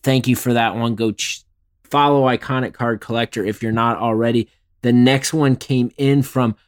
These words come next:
Carlson's Cards, and the recommendation is, which is another one that I just, this page, man, this page is amazing. The bio is interested in the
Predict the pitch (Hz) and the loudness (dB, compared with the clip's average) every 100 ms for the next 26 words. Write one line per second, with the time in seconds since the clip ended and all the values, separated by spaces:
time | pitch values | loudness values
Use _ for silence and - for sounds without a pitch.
0 | _ _ - 147 143 139 - 135 110 - | _ _ -4 0 2 0 0 -2 -2 -4
1 | 156 147 143 135 - 123 113 - 123 120 | 2 4 4 2 -4 -4 -4 -2 0 2
2 | 139 143 139 131 131 - 120 - 139 - | 2 4 4 6 4 2 0 -2 -6 -2
3 | 139 131 113 131 123 127 123 135 135 131 | 0 0 -2 -4 -2 0 2 2 4 2
4 | 127 131 123 113 - 120 117 113 107 110 | 2 0 0 -2 -6 -2 0 0 -2 -2
5 | 104 - _ _ _ _ _ _ 131 - | -2 -6 _ _ _ _ _ _ -8 -2
6 | 151 139 110 113 110 110 113 - 139 131 | 4 4 4 0 0 0 -2 -2 0 2
7 | 117 117 117 113 110 107 - _ _ _ | 0 2 4 2 2 0 -4 _ _ _
8 | - 104 131 127 131 127 113 101 135 131 | -6 0 4 4 6 6 4 2 0 2
9 | 131 135 131 117 113 | 0 2 2 2 0